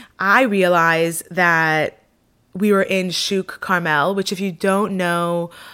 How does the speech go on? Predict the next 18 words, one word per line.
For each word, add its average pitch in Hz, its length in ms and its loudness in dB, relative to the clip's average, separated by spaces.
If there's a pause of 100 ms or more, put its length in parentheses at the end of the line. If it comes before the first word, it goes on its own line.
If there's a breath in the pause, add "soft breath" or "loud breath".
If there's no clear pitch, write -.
(140 loud breath)
what 185 160 0
that 185 160 0
means, 175 220 -6
it's 175 100 -8
like 175 140 -6
a, 151 360 -2 (540 loud breath)
a, 160 180 -4
a 185 40 -2
marketplace, 240 1160 -2
an 196 140 -4
outdoor 190 380 0
market, 175 260 -4
like 247 140 0
a, 220 340 2
like 202 140 -2
a 202 40 -2
farmer's 175 400 -2
market 185 500 -2